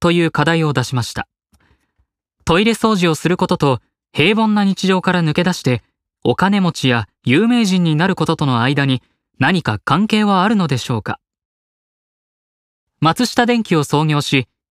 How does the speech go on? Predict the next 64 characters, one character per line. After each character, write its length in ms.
日 140
本 180
最 260
大 200
の 120
電 220
機 100
メ 140
ー 40
カ 160
ー 20
の 100
一 180
つ 120
に 80
育 260
て 80
上 120
げ 100
た 180
松 280
下 260
幸 220
之 80
助 180
は、 220
誰 220
よ 100
り 100
も 100
早 260
く 160
会 200
社 120
に 160
行 20
っ 80
て 220
ト 100
イ 60
レ 80
掃 240
除 160
を 60
す 120
る 120
の 160
を 80
日 260
課 140
に 100
し 80
て 80
い 80
た 120
そ 160
う 40
で 80
す。 220
ま 120
た、 220
自 160
動 160
車、 280